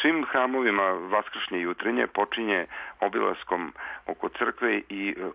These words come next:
kucanjem na vrata, znači gde se upravo peva vaskršnji tropar i koriste stihovi psalama da se pokaže kako se razbija onaj kamen u kome su zapečaćeni mrtvi, odnosno smrt koja je do tada nosila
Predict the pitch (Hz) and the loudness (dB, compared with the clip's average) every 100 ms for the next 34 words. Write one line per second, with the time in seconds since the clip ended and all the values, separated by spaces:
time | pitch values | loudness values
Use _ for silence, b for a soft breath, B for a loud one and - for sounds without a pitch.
0 | - 117 117 104 98 95 95 104 - - | -4 -2 0 2 0 2 4 2 2 -6
1 | - - 82 80 82 76 71 - 85 78 | -10 -10 -8 -4 -4 -6 -10 -2 -2 -2
2 | - 87 87 95 104 95 85 - - 104 | -4 -4 -2 2 4 4 2 -2 2 4
3 | 92 95 - - 95 - 95 104 120 107 | 4 2 -2 -4 -2 2 2 4 0 0
4 | - 85 90 65 - 92 92 92 - 82 | -2 -4 -4 -4 -2 0 0 -2 -6 -6
5 | 71 - 98 92 80 - 92 98 110 113 | -6 -6 0 0 -2 -2 2 4 4 2
6 | 107 B B B - - 98 101 - 117 | 0 B B B -4 -4 -2 -2 0 -2
7 | 95 - 101 - 101 - 90 - 87 92 | -2 -2 -2 -4 -6 -2 -2 -2 -4 0
8 | 101 95 95 117 98 95 95 104 107 113 | 2 0 0 2 2 0 -2 0 0 0
9 | 92 85 - 92 92 90 87 - 95 - | -4 -4 -4 -4 -4 -4 -4 -2 -4 -2
10 | 107 - 87 87 - B B 85 98 104 | -4 -2 -2 -4 -8 B B -4 -4 -4
11 | - 135 120 - - 101 95 - - - | -6 -4 -4 -6 -6 -4 -6 -4 -6 -6
12 | _ - 107 135 - - - - 104 90 | _ -10 -2 -2 -2 -16 -10 0 2 2
13 | 82 80 - 110 117 104 92 - 101 | -2 -6 0 2 2 -2 -2 -4 -6